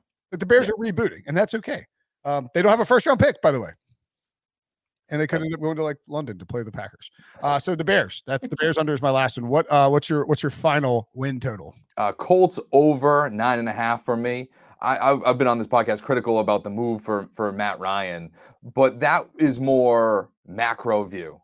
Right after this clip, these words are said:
Speaker 2: That is more, I'd rather you just find a building block guy that you can have for the foreseeable future, as opposed to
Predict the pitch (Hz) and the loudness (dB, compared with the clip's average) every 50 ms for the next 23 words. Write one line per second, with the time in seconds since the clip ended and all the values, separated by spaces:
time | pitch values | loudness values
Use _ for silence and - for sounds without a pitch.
0 | _ - 104 107 120 120 113 107 101 110 113 110 107 104 95 - 104 98 110 110 | _ -8 -4 -4 -2 -2 -4 -6 -8 -6 -2 0 0 0 0 -2 -4 -2 0 -2
1 | 117 110 110 110 107 101 107 - - 117 110 110 107 107 104 - - 123 123 120 | 0 -2 -2 -6 -6 -8 -10 -6 -4 -4 -4 -2 -4 -6 -6 -6 -4 -4 -2 -2
2 | 117 120 117 107 - 110 104 101 98 98 101 101 98 98 101 98 98 98 82 98 | -4 -6 -8 -6 -6 -4 -6 -6 -6 -6 -4 -4 -2 -2 -2 -4 -6 -10 -14 -14
3 | 98 98 92 92 98 98 95 _ - 90 87 - 98 95 92 - 104 95 90 95 | -16 -16 -14 -10 -10 -10 -10 _ -16 -20 -12 -10 -10 -10 -10 -10 -12 -12 -10 -12
4 | 95 - 220 240 214 151 135 127 123 120 110 104 - 120 113 113 107 - - - | -10 -6 -6 -6 -4 -2 0 0 0 0 -2 -4 -2 -2 -2 -2 -4 -10 -8 -8
5 | 113 104 95 | -8 -8 -8